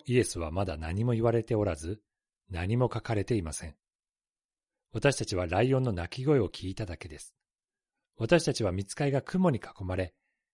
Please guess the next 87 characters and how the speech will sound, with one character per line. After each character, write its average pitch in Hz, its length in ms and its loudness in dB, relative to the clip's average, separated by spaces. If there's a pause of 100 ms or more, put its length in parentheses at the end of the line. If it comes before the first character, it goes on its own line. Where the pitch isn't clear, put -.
(120)
頭 101 360 -4
の 98 140 0
上 104 180 0
に 92 100 -6
虹 90 280 -2
を 117 40 2
い 110 40 0
た 113 100 -4
だ 104 100 0
き、 101 280 -6 (480)
顔 151 260 4
は 147 80 8
太 160 220 2
陽 180 180 6
の 107 140 0
よ 123 140 4
う - 20 4
に 98 100 -2
輝 90 400 -6
き、 - 260 -14 (440)
足 - 300 -2
は 90 100 2
火 165 160 0
の 170 100 6
柱 127 400 -2
の 127 80 0
よ 139 120 6
う 139 40 6
で 107 100 2
あ 110 60 2
る 117 80 0
の 127 140 2
を 104 40 0
見 80 120 -6
ま 76 80 -8
し - 80 -10
た。 - 160 -20 (600)
そ - 60 -4
し 131 80 -2
て、 160 240 0 (500)
開 127 220 6
か 151 80 2
れ 131 100 6
た - 120 -4
小 190 260 2
さ 147 160 0
な 90 80 -2
巻 78 300 -4
物 117 180 0
を 107 60 2
手 143 160 -2
に 110 100 -2
持 95 120 0
っ - 120 -8
て - 100 -10
お 92 80 0
り、 80 200 -6 (480)
そ - 140 2
の 180 60 6
巻 165 220 2
物 147 160 4
は、 139 180 4 (640)
ダ 90 160 0
ニ 120 160 2
エ 139 80 4
ル 139 100 2
書 - 140 -4
の 95 80 -2
開 113 280 -2
か 156 140 -4
れ 147 100 -2
た 113 120 -2
部 98 140 0
分 135 220 2
で 101 80 0
あ 123 80 0
る 123 80 -2
こ 104 120 -12
と 156 140 -4
は 113 100 0
理 87 140 -6
解 80 220 -8
し - 60 -10
て 82 100 -14
い 73 40 -12
ま 69 120 -14
す。 - 120 -16